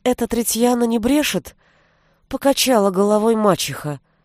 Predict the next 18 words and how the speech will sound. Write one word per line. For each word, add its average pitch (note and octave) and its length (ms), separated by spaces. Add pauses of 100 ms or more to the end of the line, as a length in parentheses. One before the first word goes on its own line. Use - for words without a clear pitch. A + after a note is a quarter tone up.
(380)
"К - 100
лешему B3+ 520
на A3+ 120
поклон D4 440
пойдешь?" D#3 640 (840)
Дара G3 420
кивнула. E3 640 (720)
"Он A3+ 180
высокую A3 600
цену G3 400
попросит". F3+ 640 (800)
Против A3+ 400
воли A3+ 320
руки A3 300
потянулись A3 640
к - 80
плоскому G3+ 540
животу, G#3 580